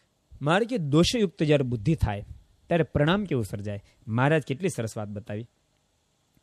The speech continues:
મહારાજ કે બુદ્ધિ ઘણી બધી હોય, પણ દોષયુક્ત થાય ને ત્યારે પોઝિશન કેવી થાય? કઢિયલ દૂધ હોય પણ એમાં જરાક ઝેરની લાળ પડે એટલે બધું ઝેરી થઈ જાય,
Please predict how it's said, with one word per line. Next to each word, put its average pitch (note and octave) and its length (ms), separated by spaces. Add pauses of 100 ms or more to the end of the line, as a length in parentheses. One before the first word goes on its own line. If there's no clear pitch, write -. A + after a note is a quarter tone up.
(520)
મહારાજ G#3 380
કે C4 120
બુદ્ધિ G3+ 360
ઘણી E3 280
બધી D#3+ 240
હોય, C3+ 120
પણ C3 160
દોષયુક્ત F#3 540
થાય D#3+ 240
ને E3 60
ત્યારે C3+ 180
પોઝિશન E3 420
કેવી C3 240
થાય? C#3 260
કઢિયલ D#3+ 420
દૂધ D3 240
હોય A#2+ 160
પણ A#2+ 160
એમાં B2+ 260
જરાક A2 420
ઝેરની B2+ 600
લાળ C#3+ 340
પડે A#2+ 220
એટલે - 460
બધું C3 200
ઝેરી E3 400
થઈ D3+ 220
જાય, A2 240